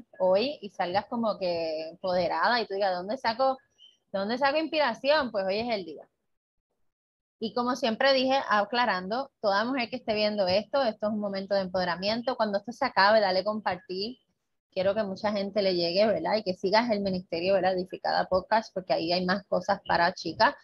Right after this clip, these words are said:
Y cuando no es, ¿verdad? Tiene un ministerio para mujeres, quiero aclarar, ¿verdad? Mi deseo es que no haya nunca una batalla de los sexos, sino que trabajemos en equipo.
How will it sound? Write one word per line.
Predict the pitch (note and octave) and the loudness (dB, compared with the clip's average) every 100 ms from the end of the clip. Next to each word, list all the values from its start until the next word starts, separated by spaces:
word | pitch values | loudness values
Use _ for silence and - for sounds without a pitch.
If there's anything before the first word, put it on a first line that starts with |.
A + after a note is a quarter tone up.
| - _ _ - | -20 _ _ -4
Y | C#4 C#4+ | 0 4
cuando | F4 D4 B3 | 4 4 4
no | A#3+ | 4
es, | A#3+ B3+ C#4+ _ _ _ | 4 4 0 _ _ _
¿verdad? | A3+ G#3+ A3 | 2 4 4
Tiene | A#3+ G#3+ | 2 -2
un | |
ministerio | G#3+ A3 - G3 | -4 -4 -4 -2
para | G#3 G#3 | 0 0
mujeres, | G#3 G3+ F#3+ A3 | 0 0 0 -2
quiero | F#3 F3+ | -4 -4
aclarar, | - F3+ F3+ G#3+ | -2 0 0 -2
¿verdad? | G3 B3 D4+ | -4 -8 -6
Mi | G#3 | 0
deseo | G#3 G3+ - A#3 A#3+ | 2 2 2 2 2
es | A#3+ | 0
que | G#3+ | -2
no | F#3+ | 2
haya | G#3 | 2
nunca | G#3+ G3+ A3+ G#3 | 2 -2 0 0
una | F#3+ | 0
batalla | F#3+ F#3 E3 | -2 -2 -2
de | F3+ | 0
los | A#3+ | -2
sexos, | - F3+ G#3 | -4 -6 -8
sino | - F#3+ | -10 -8
que | F3 | -8
trabajemos | - E3 F3+ E3+ F#3 | -6 -6 -4 -6 -8
en | G3+ | -4
equipo. | A3 A#3 E3 - - | -4 -4 -8 -6 -8